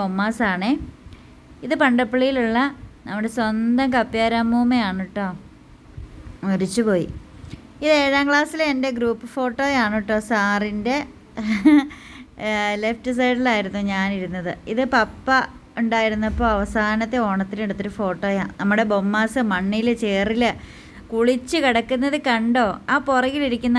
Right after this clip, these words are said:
ആരാന്നറിയോ? കുഞ്ഞുമോള് മർക്കോസിൻ്റെ. അത് ഞാനാണ് കേട്ടോ. ഡിഗ്രിയിൽ നിന്ന്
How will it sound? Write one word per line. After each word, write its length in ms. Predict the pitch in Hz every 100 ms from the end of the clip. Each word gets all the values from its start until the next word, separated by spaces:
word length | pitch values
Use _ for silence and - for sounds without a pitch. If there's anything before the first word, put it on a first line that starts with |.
| 233
ആരാന്നറിയോ? 520 | 233 247 233 226 226 202
കുഞ്ഞുമോള് 440 | 214 208 220 220 226
മർക്കോസിൻ്റെ. 600 | 214 214 220 220 220 214 208 196
അത് 120 | 226 233
ഞാനാണ് 460 | 214 233 262 208 208
കേട്ടോ. 180 | 196 202 190
ഡിഗ്രിയിൽ 320 | 185 208
നിന്ന് 100 | 220